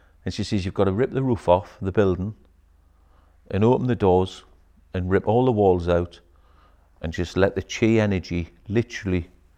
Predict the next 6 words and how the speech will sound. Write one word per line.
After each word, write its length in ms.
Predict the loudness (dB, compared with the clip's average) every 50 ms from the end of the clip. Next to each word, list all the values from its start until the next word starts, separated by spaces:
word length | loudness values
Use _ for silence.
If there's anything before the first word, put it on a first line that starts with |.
| _ _ _ _ _ _ _
come 240 | -6 -2 0 0 0
through 300 | -2 0 0 2 2 2
the 100 | 2 2
building. 480 | 2 4 4 4 4 2 0 -4 -6 -6 -10 -16 _ _ _ _ _ _ _ _ _ _ _ _ _ _ _ _ _ _ _ _
And 140 | -2 0 0
it's, 320 | 0 -2 -2 -8 -16 -18